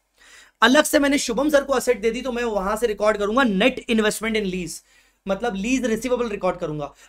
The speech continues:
अब एक मेरे बुक्स में लीज रिसीवेबल चल, चल रहा है और एक मेरे बुक्स में लीज लायबिलिटी चल रहा है, दोनों का प्रेजेंटेशन अलग अलग होगा,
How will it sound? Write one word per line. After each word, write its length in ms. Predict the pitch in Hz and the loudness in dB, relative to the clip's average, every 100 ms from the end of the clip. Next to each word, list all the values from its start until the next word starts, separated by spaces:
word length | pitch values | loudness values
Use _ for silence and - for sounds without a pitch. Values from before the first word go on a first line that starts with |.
| - | -6
अब 180 | 214 - | -6 -2
एक 220 | 240 269 | -2 0
मेरे 200 | 240 240 | 0 0
बुक्स 280 | 254 233 - | 0 -4 -4
में 60 | 240 | -6
लीज 240 | 208 214 | -6 -8
रिसीवेबल 320 | 202 214 233 | -8 -6 -4
चल, 140 | 240 233 | -4 -6
चल 220 | 233 240 | -2 0
रहा 160 | 254 269 | 4 2
है 60 | |
और 220 | 285 220 208 | 2 -2 -2
एक 240 | 226 226 | -2 -2
मेरे 140 | 220 208 | -4 -6
बुक्स 180 | 185 | -6
में 80 | 208 | -8
लीज 200 | 185 196 | -8 -4
लायबिलिटी 280 | 185 175 226 | -4 -4 -6
चल 80 | 233 | -2
रहा 100 | 262 | -2
है, 60 | 254 | -2
दोनों 240 | 208 247 | -4 -4
का 100 | 262 | -2
प्रेजेंटेशन 440 | 240 220 220 220 | -2 -2 -2 -4
अलग 220 | 202 185 233 | -2 0 2
अलग 160 | 240 | 2
होगा, 200 | 247 269 | 2 2